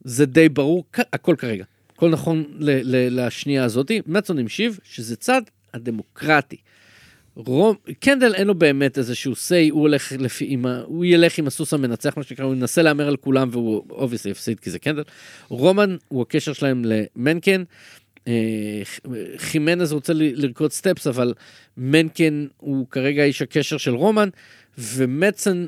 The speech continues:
אני חושב, לא יעשה שום צעד לפני שיהיה מנצח ברור, מה שמחזיר אותנו לקונור. הם הולכים לאבד את הכוח הפוליטי שלהם. אה, משפחת רוי, הכוח הפוליטי שלהם הרי זה לא ווסטר, זה, זה איי טי אן.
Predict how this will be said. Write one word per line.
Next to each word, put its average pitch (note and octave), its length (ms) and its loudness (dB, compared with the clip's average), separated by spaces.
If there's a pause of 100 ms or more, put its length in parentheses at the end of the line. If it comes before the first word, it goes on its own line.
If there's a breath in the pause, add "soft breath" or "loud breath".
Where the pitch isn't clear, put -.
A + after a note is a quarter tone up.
(160)
אני C3 240 -6
חושב, D3 340 -2 (280)
לא D#3 220 4
יעשה D#3 220 0
שום D#3 200 -6
צעד F#3+ 280 -2
לפני C#3+ 360 -6
שיהיה C3 480 0
מנצח B2 440 -6
ברור, A#2 420 -2 (340 soft breath)
מה F#3 160 4
שמחזיר G3 500 0
אותנו G3+ 440 2 (400)
לקונור. C3+ 540 2 (400 soft breath)
הם D#3+ 140 2
הולכים A3+ 360 4
לאבד F3 340 2
את E3+ 140 -4
הכוח D#3+ 320 -2
הפוליטי C3+ 460 0
שלהם. F2+ 360 -4 (600)
אה, G#2 60 -10
משפחת A#2 460 -4
רוי, D3+ 180 2
הכוח G#3 260 0
הפוליטי D#3+ 360 -2
שלהם C#3+ 260 -4
הרי B2 160 -2
זה A2+ 160 -4
לא B2 60 0
ווסטר, A#2 360 -2
זה, A2+ 160 -8 (160)
זה A2+ 320 -6 (220)
איי B2+ 120 -2
טי A2+ 160 -4
אן. F2 60 -8